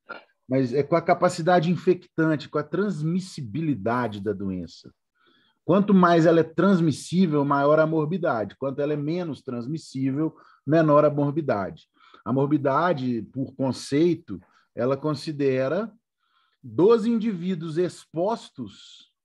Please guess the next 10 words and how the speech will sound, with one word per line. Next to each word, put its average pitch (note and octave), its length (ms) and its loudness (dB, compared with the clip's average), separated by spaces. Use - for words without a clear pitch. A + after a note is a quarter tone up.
quantos B3 500 0
adoeceram, F3 720 -2
quantos G#3 300 -6
não G3 160 -2
adoeceram. F#3 680 -4
Certo? E3+ 500 -12
Então, F3 360 2
daquela, D#3+ 680 2
daquela G3 340 0
população, A3 1040 -4